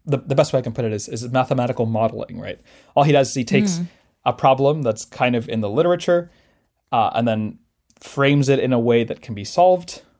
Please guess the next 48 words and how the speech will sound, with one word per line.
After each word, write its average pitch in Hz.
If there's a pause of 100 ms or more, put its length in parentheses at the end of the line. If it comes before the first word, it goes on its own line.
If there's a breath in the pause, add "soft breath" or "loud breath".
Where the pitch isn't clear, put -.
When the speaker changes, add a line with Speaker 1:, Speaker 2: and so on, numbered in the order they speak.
(280)
Speaker 1:
right? 113
Uh, 123
usually 147
using 127
some 120
techniques 113
that, -
that -
we 101
develop, 117
which 104
is 104
in 98
convex 107
optimization 151
theory, 135 (500 soft breath)
and 127
then 110 (160)
kind 117
of 110
does 156
this 143
for 139
everything. 113
Uh, 85
I -
think -
at 101
some 123
point 110
he's, 101 (300 soft breath)
he's 127
done 107
stuff -
in 95
baseball, 147
and 113
he's 113
done 104
stuff -
in, 98 (280 soft breath)
we 117
did 113
some 120
stuff -
on, 95
you -
know 92